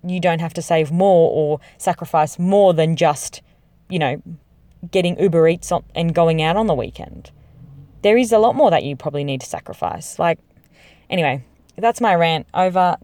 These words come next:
done. That was eight minutes long, so it was a quick <laughs> little episode. Thank you,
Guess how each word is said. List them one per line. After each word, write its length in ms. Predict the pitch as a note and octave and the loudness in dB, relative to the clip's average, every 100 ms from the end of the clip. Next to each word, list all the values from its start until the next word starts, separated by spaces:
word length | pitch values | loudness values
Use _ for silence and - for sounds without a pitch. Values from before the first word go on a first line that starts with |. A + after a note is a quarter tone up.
| - | -4
done. 460 | E3 D#3+ D#3+ D#3+ - | -2 -2 -4 -8 -12
That 140 | E3+ - | -8 -6
was 220 | E3 D#3+ | -6 -6
eight 120 | - F3 | -6 -4
minutes 280 | E3+ - | -8 -6
long, 200 | E3+ D#3+ | -6 -6
so 80 | E3 | -6
it 40 | E3 | -12
was 100 | E3+ | -6
a 40 | |
quick 180 | - G3 | -6 -4
<laughs> 100 | G3+ | 2
little 280 | C4+ G#3+ E3 | 4 6 2
episode. 500 | - - D#3+ D#3 E3 - - - _ | 0 -2 2 2 0 -10 -18 -20 _
Thank 300 | - A3 G#3+ | 2 2 2
you, 320 | G#3 G3+ G3 | 0 2 0